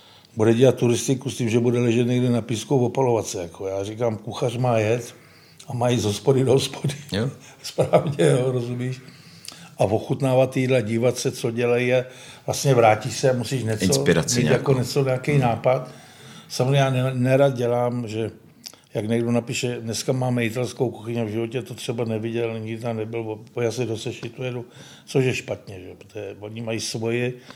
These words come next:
Speaker 1: návyky, svoje zvyky. Já jsem třeba hodně toho procestoval, z každé země jsem se snažil třeba aspoň ten jeden recept si zachovat,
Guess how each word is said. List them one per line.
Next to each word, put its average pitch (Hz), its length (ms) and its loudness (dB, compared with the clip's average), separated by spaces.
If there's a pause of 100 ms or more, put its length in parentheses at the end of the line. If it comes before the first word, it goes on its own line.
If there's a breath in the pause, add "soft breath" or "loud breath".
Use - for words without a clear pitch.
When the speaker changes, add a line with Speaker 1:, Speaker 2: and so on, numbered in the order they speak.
(440 loud breath)
Speaker 1:
návyky, 113 680 2
svoje 110 340 0
zvyky. 107 420 -4 (680 loud breath)
Já 107 180 8
jsem 113 160 0
třeba 120 260 4
hodně 117 260 4
toho 127 160 4
procestoval, 117 720 -2
z - 140 -6
každé 123 280 0
země 117 240 0
jsem 123 240 0 (440 loud breath)
se - 160 -2
snažil 120 300 2
třeba 131 220 2
aspoň 139 260 0
ten 135 200 4
jeden 131 340 8
recept 127 440 2
si 135 120 -4
zachovat, 123 680 0